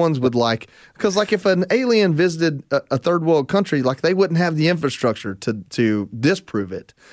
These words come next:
So we kind of live in the, in almost a vacuum here in the United States where it's like, "Oh, aliens are real, but our government covers it up." Well, not every government has resources to cover it up, and it's hard for me to believe they only come to us.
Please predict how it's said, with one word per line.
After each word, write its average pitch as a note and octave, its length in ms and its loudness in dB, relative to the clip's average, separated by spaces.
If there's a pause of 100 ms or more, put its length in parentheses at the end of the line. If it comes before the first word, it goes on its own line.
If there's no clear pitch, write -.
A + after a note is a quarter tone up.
(140)
So - 180 0
we D3+ 160 2
kind G#3 220 0
of D#3+ 100 0
live D#3 220 2
in D3+ 80 0
the, B2+ 200 0
in C3+ 120 2
almost D3 420 0
a G#2+ 60 -2
vacuum B2+ 580 -2
here A#2 140 -2
in G#2+ 80 -2
the A2 80 -6
United A2 220 -4
States B2 300 -4
where G#2+ 60 -8
it's - 100 -12
like, - 140 -8
"Oh, C#3+ 220 2
aliens D3+ 340 2
are B2 60 -2
real, D3 200 2
but B2 140 0
our A2 80 0
government C#3 300 -2
covers B2 280 0
it A2 100 -4
up." D3 180 2 (280)
Well, G3+ 120 2
not B3 280 0
every F3 380 2
government A#2+ 480 0
has A#2 220 -4
resources A2 500 -6
to G2+ 80 -12
cover G2+ 300 -6
it F#2 80 -8
up, E2+ 260 -8
and B2+ 80 -2
it's B2 120 -6
hard E3+ 200 0
for E3+ 80 -4
me D#3+ 80 0
to C#3 60 -2
believe C#3 240 0
they A#2 180 2
only A#2+ 240 0
come G#2+ 220 -4
to F2+ 120 -8
us. - 360 -14